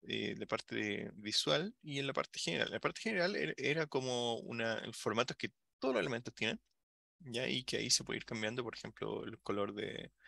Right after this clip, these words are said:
del texto, el título, etcétera. Y el visual, eh, corresponde a cada elemento que va a tener su propio, eh, set de estilos, ¿ya?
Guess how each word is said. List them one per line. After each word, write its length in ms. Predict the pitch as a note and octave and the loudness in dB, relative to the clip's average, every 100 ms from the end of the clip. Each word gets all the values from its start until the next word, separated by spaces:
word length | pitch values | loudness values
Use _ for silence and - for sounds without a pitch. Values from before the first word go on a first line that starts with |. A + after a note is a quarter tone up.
| - - - _ - | -20 -20 -20 _ -6
del 160 | G2+ | 0
texto, 320 | - G#2+ - | 6 6 6
el 60 | G#2 | -6
título, 460 | - G#2 - G#2 - | -4 -6 -6 -8 -8
etcétera. 400 | - - C3+ A3+ _ _ _ _ _ - - - - | -6 -2 -2 -2 _ _ _ _ _ -14 -12 -14 -4
Y 80 | - | 0
el 80 | C#3 | 4
visual, 440 | D3 - G3 B3 - _ _ _ | 6 8 8 6 -2 _ _ _
eh, 360 | C3 C#3 C#3+ C#3+ | 2 4 4 0
corresponde 640 | - C3 D3 - F3+ F#3 | 0 0 0 2 2 4
a 300 | F3+ F3 E3 - - | 6 8 6 4 6
cada 200 | G3+ G#3+ | 6 8
elemento 500 | F#3 D#3 - A3 - _ _ _ - | 4 2 0 -2 -4 _ _ _ -4
que 80 | |
va 80 | B2 | -2
a 20 | |
tener 200 | C3+ C3 | 0 2
su 200 | C3+ - | 2 2
propio, 800 | C#3 D3+ D3+ C#3+ C3+ C3 B2 - - | 2 0 0 0 2 2 2 -2 -4
eh, 420 | - A2 G#2 G#2 G#2 | 2 6 8 8 10
set 260 | - C3 | 8 8
de 280 | - B2 - | 4 4 4
estilos, 680 | A#2+ - - - - - - _ _ | 4 2 0 -2 0 0 -4 _ _
¿ya? 160 | - | 0